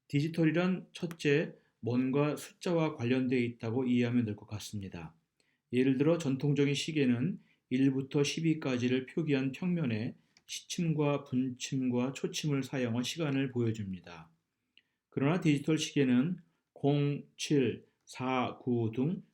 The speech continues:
숫자로 표기하여 일곱 시 사십구 분이라는 것을 알려주지요. 앞의 것을 우리는 아날로그 방식이라 부르고 뒤의 것을 디지털 방식이라고 부릅니다.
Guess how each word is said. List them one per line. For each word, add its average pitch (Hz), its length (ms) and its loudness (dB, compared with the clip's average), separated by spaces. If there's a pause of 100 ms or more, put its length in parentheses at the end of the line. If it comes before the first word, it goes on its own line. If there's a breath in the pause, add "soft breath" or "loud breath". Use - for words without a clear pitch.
숫자로 165 460 -2
표기하여 127 800 0 (260 loud breath)
일곱 143 320 4
시 170 140 -4
사십구 131 540 -4
분이라는 117 400 2
것을 131 420 -2
알려주지요. 110 800 -4 (540 soft breath)
앞의 160 400 2
것을 147 540 2
우리는 127 400 2
아날로그 135 500 4
방식이라 120 640 -2
부르고 104 600 -8 (460 soft breath)
뒤의 127 300 2
것을 127 500 -2
디지털 131 500 -2
방식이라고 113 800 -2
부릅니다. 101 420 -8